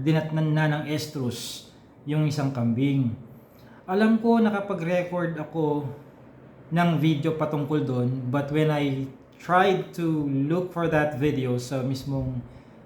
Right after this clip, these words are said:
ah, YouTube studio ni Alpha Adventure Farms, hindi ko rin mahanap. <laughs> Hindi ko alam kung na-upload ko ba or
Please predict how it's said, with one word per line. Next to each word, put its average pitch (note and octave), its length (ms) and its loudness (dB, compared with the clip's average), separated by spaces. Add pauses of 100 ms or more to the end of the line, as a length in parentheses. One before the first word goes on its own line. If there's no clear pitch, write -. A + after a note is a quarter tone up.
(140)
ah, B2+ 720 -2
YouTube D3+ 560 0
studio C#3 640 -2 (640)
ni F3 160 2
Alpha E3+ 320 2
Adventure E3 480 0
Farms, C3 320 -4
hindi C#3 160 -2
ko D#3+ 80 0
rin E3+ 80 2
mahanap. E3 640 2 (480)
<laughs> - 400 0 (720)
Hindi G#3 340 2
ko A3 160 4
alam F3+ 400 4
kung F#3 160 2
na-upload F#3+ 640 -2
ko F#3+ 80 -2
ba A#3 460 2
or F#3+ 180 2